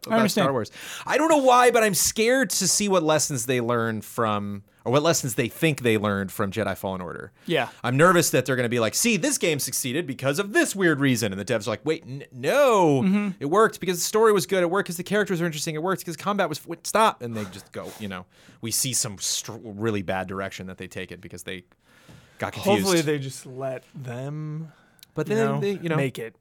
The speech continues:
Speaker 3: Respawn.
Speaker 1: Oh, yeah, they
Speaker 3: Hopefully
Speaker 1: will.
Speaker 3: they're just like, "All right, Respawn, go, go
Speaker 2: Battlefront's
Speaker 3: ahead."
Speaker 2: very exciting right
Speaker 3: <laughs>
Speaker 2: now. Clone Wars just started. It's, it's still kinda, okay.
Speaker 1: Yep.
Speaker 2: It's fun to, fun to be in Star Wars right now.
Speaker 1: Uh, and I do think
Speaker 2: Mandalorian, like, all right.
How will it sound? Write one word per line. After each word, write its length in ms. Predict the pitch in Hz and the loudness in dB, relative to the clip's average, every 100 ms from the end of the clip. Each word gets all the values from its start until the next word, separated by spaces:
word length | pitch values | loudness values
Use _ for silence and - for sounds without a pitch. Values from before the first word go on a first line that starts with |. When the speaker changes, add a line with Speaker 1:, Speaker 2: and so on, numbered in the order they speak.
| - | -6
Speaker 3:
Respawn. 540 | 147 131 - 113 113 - | -4 -4 -10 -14 -16 -4
Speaker 1:
Oh, 160 | 175 131 | -2 -2
yeah, 180 | 131 | -6
they 100 | 113 | -4
Speaker 3:
Hopefully 260 | 170 151 165 | -2 2 2
Speaker 1:
will. 40 | |
Speaker 3:
they're 120 | 151 143 | 2 0
just 160 | 139 | -2
like, 120 | 143 | 0
"All 60 | 170 190 | 2 4
right, 40 | |
Respawn, 400 | 170 - 160 151 | 2 0 -2 0
go, 100 | 139 | 0
go 60 | 151 | 2
Speaker 2:
Battlefront's 340 | 208 165 190 | 4 4 4
Speaker 3:
ahead." 40 | 175 | 4
Speaker 2:
very 60 | 214 | 4
exciting 280 | - 196 | 2 2
right 160 | 147 135 | 2 0
Speaker 3:
<laughs> 100 | 127 | 2
Speaker 2:
now. 200 | 131 226 - 226 | 2 2 0 -4
Clone 200 | 180 160 | 0 2
Wars 180 | 170 147 | 2 0
just 140 | 170 | -4
started. 300 | - 151 151 | -2 -2 -2
It's, 200 | 143 127 | -6 -4
it's 140 | 170 143 | -2 -2
still 160 | 226 | -2
kinda, 220 | 220 202 143 | -4 -8 -10
okay. 120 | 180 196 - 190 | -14 -14 -14 -8
Speaker 1:
Yep. 100 | 185 | -8
Speaker 2:
It's 80 | |
fun 220 | - 165 165 | -4 -2 0
to, 240 | 147 139 - _ _ _ _ | -2 -2 -12 _ _ _ _
fun 180 | 170 | -4
to 40 | 175 | 0
be 60 | |
in 60 | 170 | 0
Star 160 | - 120 | 0 -2
Wars 100 | 95 | -2
right 100 | 87 | -8
now. 120 | 190 - | -10 -4
Speaker 1:
Uh, 240 | 208 214 214 | -2 -2 -2
and 100 | 226 | -2
I 60 | |
do 220 | 214 240 269 | 0 0 0
think 220 | 240 151 | 0 2
Speaker 2:
Mandalorian, 260 | 139 143 | 2 0
like, 120 | 147 113 - | -4 -12 -16
all 60 | |
right. 120 | - | -16